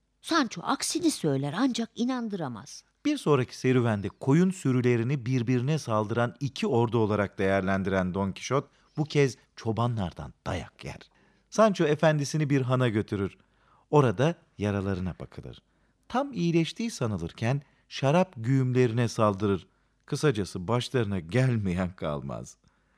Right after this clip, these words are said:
Speaker 2: Son kaldıkları han, köylerine yakın bir handır.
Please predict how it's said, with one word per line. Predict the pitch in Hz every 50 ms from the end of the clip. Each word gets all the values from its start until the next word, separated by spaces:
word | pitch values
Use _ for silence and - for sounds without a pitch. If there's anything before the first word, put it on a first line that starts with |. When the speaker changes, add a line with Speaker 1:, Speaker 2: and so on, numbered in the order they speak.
| _ _ _ _ _ _ _ _
Speaker 2:
Son | - 170 165 156
kaldıkları | 143 143 131 127 107 113 - - 104 98 92
han, | 87 101 113 131 135 135 - _ _ _ _ _ _ _ -
köylerine | - 131 127 120 123 120 123
yakın | 123 120 110 - - 110 98
bir | 80 78
handır. | 73 69 67 62 58 - 60 - -